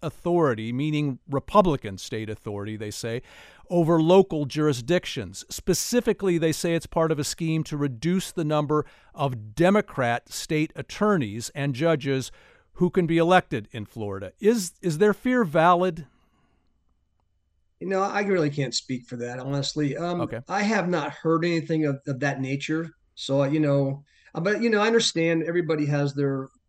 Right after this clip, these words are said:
Speaker 2: their fear factor involved. And if, if that's theirs, that's theirs. Or, you know, I have friends on the other side of the aisle. I, we're, we get along great. We work together. Uh, so certainly if that's, if that's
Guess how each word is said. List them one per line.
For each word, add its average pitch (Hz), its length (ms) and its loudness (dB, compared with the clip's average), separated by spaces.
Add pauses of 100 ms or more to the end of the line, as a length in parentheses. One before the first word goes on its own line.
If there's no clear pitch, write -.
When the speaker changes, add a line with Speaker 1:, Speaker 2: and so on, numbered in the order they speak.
(140)
Speaker 2:
their 147 160 0
fear 160 240 0
factor 135 420 -4
involved. 151 380 -2
And 143 140 2
if, 143 100 -2 (140)
if 139 160 -12
that's 151 260 -4
theirs, 143 340 0
that's 131 200 -8
theirs. 143 260 0
Or, 135 220 -4 (340)
you 127 100 -4
know, 143 80 2
I 147 60 2
have 143 180 0
friends 147 320 0
on 147 120 2
the 139 80 4
other 143 120 2
side 147 260 -2
of 135 40 -2
the 135 120 0
aisle. 139 260 0
I, 127 160 -4 (240)
we're, 127 360 -6 (240)
we 120 140 -12
get 127 140 -6
along 131 300 -4
great. 151 380 2
We 120 260 -4
work 143 200 -4
together. 143 560 0 (400)
Uh, 120 240 -8
so 131 380 -4
certainly 147 420 0
if 131 100 -4
that's, - 420 -4 (100)
if 135 120 -12
that's - 440 -6